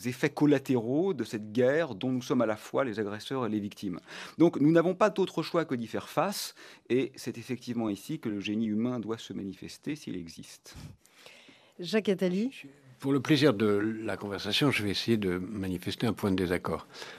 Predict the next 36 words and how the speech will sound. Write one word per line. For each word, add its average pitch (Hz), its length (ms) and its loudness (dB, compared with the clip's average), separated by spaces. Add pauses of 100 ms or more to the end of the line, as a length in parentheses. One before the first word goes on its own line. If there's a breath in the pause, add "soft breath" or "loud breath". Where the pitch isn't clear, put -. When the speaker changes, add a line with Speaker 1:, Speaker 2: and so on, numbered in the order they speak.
(120)
Speaker 3:
même 104 180 2
si 120 160 2
je 104 60 2
suis 107 140 0
d'accord 87 260 0
sur - 240 -4
tout - 160 -8
ce - 60 -4
qui - 80 -6
a 78 40 0
été 90 160 0
dit, 131 240 10
en, 87 160 0 (220)
en 90 40 -8
particulier 101 420 -2
ce - 40 -4
que - 60 -10
vous 95 160 -4
appelez 85 220 -2
réification. 101 680 2
Moi, 85 120 2
j'appelle 78 240 -4
ça - 180 -2
artificialisation - 1040 -2
de 85 100 -2
la, 85 440 -6
de, 87 40 -8
de 90 120 -4
la 82 140 0
nature, 85 360 -2
et 87 60 -2
qui 76 140 -6
me 76 40 -4
paraît 80 300 -2
vraiment 85 240 -4
le, 85 100 -4